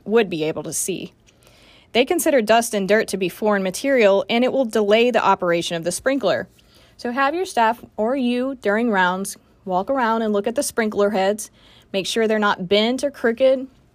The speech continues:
Make sure that the ring around it is in place and that they're not dusty and they don't have anything hanging from 'em,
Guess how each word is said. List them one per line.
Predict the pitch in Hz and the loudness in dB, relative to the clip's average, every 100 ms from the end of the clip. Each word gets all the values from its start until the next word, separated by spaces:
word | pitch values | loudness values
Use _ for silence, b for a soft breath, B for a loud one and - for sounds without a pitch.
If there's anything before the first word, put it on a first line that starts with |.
| _ b b - | _ b b -6
Make | 196 | -6
sure | - 226 220 | -4 -2 0
that | 202 185 170 202 | 2 2 2 0
the | 185 | 0
ring | 196 214 233 247 | 2 2 2 0
around | 220 196 202 220 233 | 0 0 2 2 4
it | 285 - _ - | 4 2 _ -6
is | 190 | -4
in | 190 202 | -4 -4
place | - 214 190 262 - - _ _ _ 214 | 2 4 4 2 -4 -10 _ _ _ -2
and | 214 | 2
that | 226 226 | 2 2
they're | 220 | 2
not | 208 214 208 | 4 2 4
dusty | 214 208 - 247 285 285 | 2 4 0 -2 -4 -4
and | 220 | -2
they | 196 | 2
don't | 196 214 | 2 2
have | 214 | 0
anything | 226 240 277 | 0 0 -2
hanging | 269 233 208 202 | 0 0 0 0
from | 202 185 | 2 2
'em, | 190 247 | 0 -2